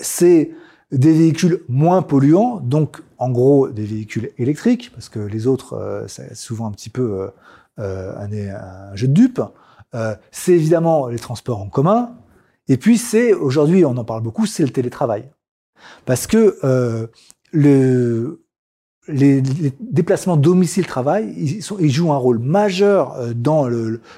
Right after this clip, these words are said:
le bilan de la mobilité, euh, sur un pays. Et, euh, et une journée de télétravail, donc c'est un cinquième, c'est vingt pour cent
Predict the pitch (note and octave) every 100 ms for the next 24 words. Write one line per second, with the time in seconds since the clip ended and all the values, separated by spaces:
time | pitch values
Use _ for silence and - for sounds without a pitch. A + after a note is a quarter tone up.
0 | - B2 A2 B2+ D#3 D#3 E3 D3+ B2 A#2
1 | A#2 A#2+ B2 D3+ C3 G#2 G#2 G2+ G2+ G#2
2 | - G#2+ G2+ A#2 A#3 - - - - -
3 | D3 C3 B2 A#2 - - _ _ - D3
4 | A3 G#3+ F#3+ E3+ D#3 C3+ B2+ - C3 A#3+
5 | D4 A#2+ A#2 _ _ - A#2+ - - F#3+
6 | A3+ - _ _ - D3+ D3 C#3+ - B3+
7 | A#3+ C3 B2+ G3+ A3+ F3+ - - A3 C#4